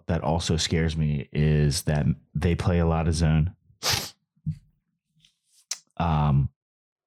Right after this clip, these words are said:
Matt Ryan does well against zone. So it does worry me a little bit with Tampa, the line movement. I don't know what, why else it would be going up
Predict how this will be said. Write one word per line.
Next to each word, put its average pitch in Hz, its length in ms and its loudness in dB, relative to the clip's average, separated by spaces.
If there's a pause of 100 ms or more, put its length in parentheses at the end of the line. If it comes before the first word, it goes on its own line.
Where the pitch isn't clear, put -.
(680)
Matt 82 220 0
Ryan 78 260 2
does 78 220 -2
well 73 220 0
against 67 300 -2
zone. 62 280 -2 (800)
So 76 560 0 (1300)
it - 80 -2
does 151 220 2
worry 151 180 6
me 139 140 6
a 135 60 6
little 123 200 4
bit 110 200 2
with 95 120 0
Tampa, 107 520 2 (280)
the 82 80 0
line 92 320 4
movement. 95 440 4
I 90 120 -2
don't 95 180 0
know 90 220 4
what, 82 380 0
why 82 260 0
else - 480 -4 (180)
it 82 100 0
would 73 200 0
be 78 140 2
going 78 360 4
up - 220 -4